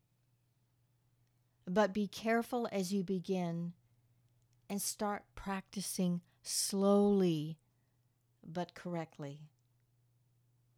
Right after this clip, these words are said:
My affirmation for today,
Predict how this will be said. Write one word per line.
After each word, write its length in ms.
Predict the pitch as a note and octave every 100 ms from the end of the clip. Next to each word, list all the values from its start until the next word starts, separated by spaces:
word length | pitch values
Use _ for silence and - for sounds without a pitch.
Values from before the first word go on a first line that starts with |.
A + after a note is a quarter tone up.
| _ _ _ _ _ _ _ _ _ _ _ _ _ _ _ _ _ _ _ _ _ _ _ _ _ _ _ _ _ _ _ _ _ _ _
My 240 | F#3 F#3 F#3
affirmation 840 | G#3+ A3 A3+ G3+ G#3 G#3+ - G#3
for 200 | - G3+
today, 680 | F#3+ G3 G3 F#3 F#3+ F#3+